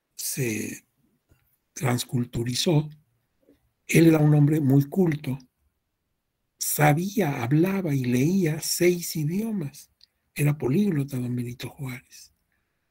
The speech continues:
Era abogado y ocupó altos cargos en el gobierno. Fue gobernador de su estado, diputado, eh, ministro de la Corte, presidente de la Corte, secretario de Gobernación,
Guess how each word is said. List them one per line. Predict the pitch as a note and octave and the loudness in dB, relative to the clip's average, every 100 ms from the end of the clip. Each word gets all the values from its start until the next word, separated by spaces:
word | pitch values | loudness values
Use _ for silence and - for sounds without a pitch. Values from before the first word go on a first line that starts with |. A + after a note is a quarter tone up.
| _ _ _ _ - | _ _ _ _ 0
Era | E3 C3+ | 4 4
abogado | G#2 A2 D#3 D#3 D3 - _ _ _ _ | 4 0 2 2 -2 -6 _ _ _ _
y | F#3 D#3+ | 2 2
ocupó | D#3+ D3 C#3+ F3 | 4 0 2 2
altos | E3+ D#3 C3+ - | 0 -2 -8 -6
cargos | C#3 C3 C3 C3+ C#3 _ _ _ _ _ | -4 -2 -2 -4 -8 _ _ _ _ _
en | G3 C#3+ B2 A#2+ | -8 -4 -4 -4
el | A#2+ | -4
gobierno. | C3 D#3 A3 A#3 D3 | -2 2 2 2 0
Fue | - B2+ | -2 -2
gobernador | B2+ B2 A2+ A#2 A#2 A#2 | 0 -2 -6 -8 -8 -8
de | A2+ | -8
su | G#2+ A2+ | -12 -12
estado, | - - D3+ E3+ E3+ D#3 | -12 -4 -2 -2 -2 -2
diputado, | B2+ - - - C#3 D3+ D3+ D#3 - _ _ _ _ _ _ - G3 G3 | -2 -6 -14 -2 0 2 0 -4 -8 _ _ _ _ _ _ -20 -20 -12
eh, | E3+ D3 B2 B2+ B2+ A#2+ B2+ C#3 - - - - - | -8 -6 -6 -8 -10 -10 -14 -16 -20 -20 -20 -8 2
ministro | C3+ C3 - C3+ | 4 4 0 -2
de | B2+ | -2
la | A#2+ | -2
Corte, | - C#3 D3 D3+ F3 | -2 0 0 0 0
presidente | D3 C3+ C#3 B2+ A#2+ A#2 B2 | 0 0 0 0 0 -4 -6
de | A#2+ | -6
la | A#2+ B2 | -6 -6
Corte, | C#3+ C#3 C#3+ - D#3 | -2 -2 -2 -6 -10
secretario | D3 D3 C#3+ C#3 C3+ C3 C3 | -6 0 0 0 -2 -2 -2
de | B2+ | -4
Gobernación, | B2 C3 C3+ C3+ C#3 C#3+ G3 A3 | -2 0 0 0 0 2 2 0